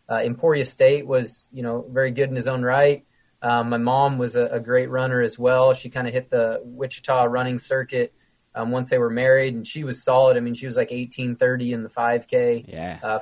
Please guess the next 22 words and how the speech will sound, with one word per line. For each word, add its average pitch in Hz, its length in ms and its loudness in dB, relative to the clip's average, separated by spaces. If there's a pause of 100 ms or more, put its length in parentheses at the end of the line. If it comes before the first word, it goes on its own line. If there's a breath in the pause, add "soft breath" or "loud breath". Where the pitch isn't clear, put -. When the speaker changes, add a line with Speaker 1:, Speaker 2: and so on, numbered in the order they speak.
Speaker 1:
five 127 260 0
thirty 131 220 0
in 123 80 -2
the 117 60 -4
mile, 127 360 2
super 143 340 -8
solid. 131 440 6
My 117 140 -4
dad 123 340 2
was, 117 300 -6 (400)
actually, 151 240 2
he 165 100 -2
was 160 240 8
in 151 140 2
Runner's 160 320 4
World 139 240 6
once. 139 360 0
He, 127 260 -6
he 127 120 -6
made 131 300 0
the, 120 180 0
uh, 113 160 4